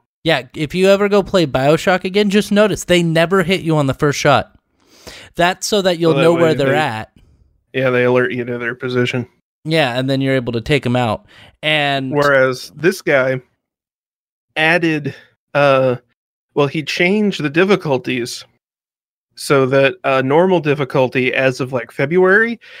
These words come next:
Speaker 2: now the enemies sometimes miss.
Speaker 1: Sometimes. S-, s-,
Speaker 2: Sometimes.
Speaker 1: sometimes miss.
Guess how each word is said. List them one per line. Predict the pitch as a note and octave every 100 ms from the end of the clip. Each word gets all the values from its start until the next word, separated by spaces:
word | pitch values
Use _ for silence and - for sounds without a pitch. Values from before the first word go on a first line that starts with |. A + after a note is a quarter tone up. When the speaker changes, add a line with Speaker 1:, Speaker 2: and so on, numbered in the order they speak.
| -
Speaker 2:
now | C#3 D#3
the | F#3 F3
enemies | D#3 D#3 C#3+ C3+ -
sometimes | - - E3 G3+ F#3+ F3 E3+ D3
miss. | B2+ A#2 - - _ _ _ _ _ _ _ _ _ _ -
Speaker 1:
Sometimes. | - G3 G3+ G3 C3 G2+ - - - _ _
S-, | - - C#3
s-, | - - -
Speaker 2:
Sometimes. | D#3
Speaker 1:
sometimes | F3+ G3+ G3+ E3+ C#3+ A#2+
miss. | C3+ A2 - -